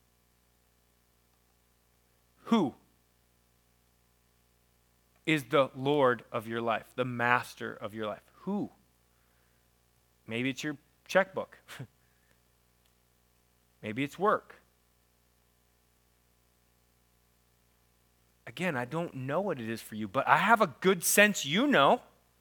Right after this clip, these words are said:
if you'll think, what the Lord of your life is. What is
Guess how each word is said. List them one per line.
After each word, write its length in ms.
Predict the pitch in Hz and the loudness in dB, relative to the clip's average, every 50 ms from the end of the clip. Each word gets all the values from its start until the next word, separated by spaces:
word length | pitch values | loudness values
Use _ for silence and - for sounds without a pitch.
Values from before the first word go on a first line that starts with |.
| _ _ _ | _ _ _
if 180 | 156 147 - | -2 -2 0
you'll 160 | 160 165 156 143 | 2 0 0 0
think, 480 | - - 185 240 247 247 240 - - _ _ _ _ _ _ _ _ _ _ _ _ _ _ _ _ _ _ _ _ _ _ _ _ _ _ _ _ _ _ _ _ _ _ _ _ _ _ _ _ _ | 2 2 2 2 2 0 -6 -14 -20 _ _ _ _ _ _ _ _ _ _ _ _ _ _ _ _ _ _ _ _ _ _ _ _ _ _ _ _ _ _ _ _ _ _ _ _ _ _ _ _ _
what 220 | - 139 156 147 | 0 0 0 2
the 120 | - 160 147 | 2 0 0
Lord 340 | 139 127 131 139 135 135 131 | 0 0 0 2 2 2 0
of 100 | 117 117 | -2 -4
your 140 | 120 120 | -6 -4
life 320 | 120 117 113 110 101 - - | -2 0 0 -2 -2 -6 -12
is. 320 | 123 117 - - - - _ _ _ _ _ _ _ _ _ _ _ _ _ _ _ _ _ _ _ _ _ _ _ _ _ _ _ _ _ _ _ _ _ _ _ _ _ _ _ _ _ _ | -12 -12 -14 -16 -20 -20 _ _ _ _ _ _ _ _ _ _ _ _ _ _ _ _ _ _ _ _ _ _ _ _ _ _ _ _ _ _ _ _ _ _ _ _ _ _ _ _ _ _
What 600 | _ 123 127 151 202 226 170 - - - - - - _ _ _ _ _ _ _ _ _ _ _ _ _ _ _ _ _ _ _ _ _ _ | _ -4 4 8 8 8 8 6 0 -14 -16 -18 -18 _ _ _ _ _ _ _ _ _ _ _ _ _ _ _ _ _ _ _ _ _ _
is 400 | 170 165 156 143 135 - - - | 4 4 4 4 2 0 -6 -10